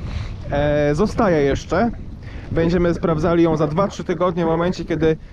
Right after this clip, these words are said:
ruszy mocniej wegetacja, z tego względu, że tutaj część roślin jest pozżerana, ma pozżerane stożki. Niektóre,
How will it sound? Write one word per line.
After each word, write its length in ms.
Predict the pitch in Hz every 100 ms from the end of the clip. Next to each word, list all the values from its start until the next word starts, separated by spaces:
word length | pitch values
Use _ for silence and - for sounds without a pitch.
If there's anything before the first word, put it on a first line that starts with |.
| - -
ruszy 340 | 175 214 185
mocniej 340 | 175 170 170
wegetacja, 640 | 156 151 147 143 135 196 208
z 60 |
tego 240 | - 226 226
względu, 380 | 175 196 202 180
że 100 | 175
tutaj 280 | - 185
część 360 | - 190 190 -
roślin 380 | 185 196 - 175
jest 260 | 165 -
pozżerana, 580 | 185 202 156 175 175 165
ma 140 | 165 170
pozżerane 520 | 170 143 160 156 151
stożki. 540 | - 160 - - 240 - - - - 202
Niektóre, 560 | 208 - 233 202 175